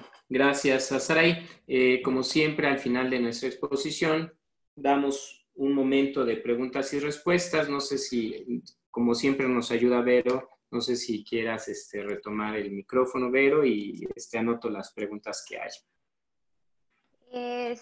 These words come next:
Speaker 2: sí, ahorita hay una pregunta de Caritas de Jalapa de la fecha y requisitos de este curso.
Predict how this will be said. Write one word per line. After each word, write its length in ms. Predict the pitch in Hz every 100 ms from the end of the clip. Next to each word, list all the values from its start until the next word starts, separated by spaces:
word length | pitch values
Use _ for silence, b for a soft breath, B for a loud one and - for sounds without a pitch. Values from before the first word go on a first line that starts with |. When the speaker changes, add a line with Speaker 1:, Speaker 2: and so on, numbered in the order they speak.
| - -
Speaker 2:
sí, 240 | 285 -
ahorita 360 | 262 277 277 320
hay 120 | 311
una 300 | 285 269 269
pregunta 540 | 226 220 220 220 220
de 520 | 214 202 214 226 240 240
Caritas 320 | 240 247 254
de 100 | 220
Jalapa 460 | 220 208 214 - 269
de 100 | 247
la 240 | 220 220 -
fecha 260 | 254 262
y 60 | 277
requisitos 840 | 277 254 226 220 247 247 262 277
de 220 | 233 220 220
este 260 | 220 240
curso. 600 | - 247 226 - 190 180